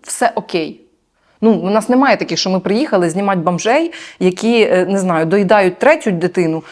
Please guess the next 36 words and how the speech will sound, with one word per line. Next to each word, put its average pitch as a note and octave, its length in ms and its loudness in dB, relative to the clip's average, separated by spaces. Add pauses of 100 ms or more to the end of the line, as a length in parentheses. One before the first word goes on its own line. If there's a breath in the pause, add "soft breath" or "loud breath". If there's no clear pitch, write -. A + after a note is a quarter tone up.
(140 loud breath)
а F#3 160 4
двох, A3+ 420 0
е, F#3 400 4
предыдущих F#3+ 680 0
уже A3 360 2
откармлюють, G#3+ 680 0
щоб F3+ 200 -4
їсти G#3+ 360 -2
їх G#3+ 160 -4
наступними. E3+ 540 -2
Ну, A3 100 2
тобто A3 240 2
ми G#3 180 4 (100)
не F#3+ 300 2
зовсім G#3+ 400 2
знімаємо G3 400 0
якихось G3 360 -4
кончених. F3 640 -2
Мені A3 160 4
здається, C#4 280 0
що B3 120 -4
дуже A#3 300 0
часто, C4+ 480 2
е, G3+ 320 4
глядачі, G#3+ 580 0
е, G#3 360 -4 (300)
занадто B3 420 2
багато G#3 420 2
відповідальності G3+ 760 0
перекладають G#3 560 0
на G3+ 100 -2
нас. F3 320 -4 (360 loud breath)
Тобто, G3+ 400 2 (260 loud breath)
да, G3 280 2
ми A#3+ 160 2
телеканал, G#3+ 640 0